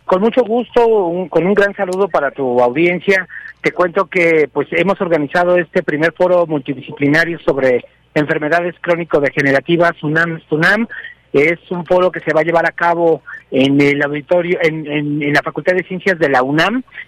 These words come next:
en el auditorio Yeliscali. Eh, esto va a ser el día de mañana, quince de agosto, y el miércoles dieciséis, eh, desde diez de la mañana a dos de la tarde.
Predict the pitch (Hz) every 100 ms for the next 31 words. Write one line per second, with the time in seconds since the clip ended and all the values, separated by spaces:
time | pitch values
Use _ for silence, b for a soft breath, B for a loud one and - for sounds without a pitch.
0 | - 143 139 143 139 180 180 151 139 131
1 | - 185 180 214 240 139 131 156 185 175
2 | - 185 190 190 147 139 185 170 151 165
3 | 180 185 180 - 180 - 180 139 147 180
4 | - 214 196 143 127 127 127 131 131 143
5 | 147 147 180 180 180 156 131 127 143 190
6 | 214 226 _ B B _ - 120 120 127
7 | 143 170 175 190 190 165 147 151 170 160
8 | 151 170 156 151 131 190 185 202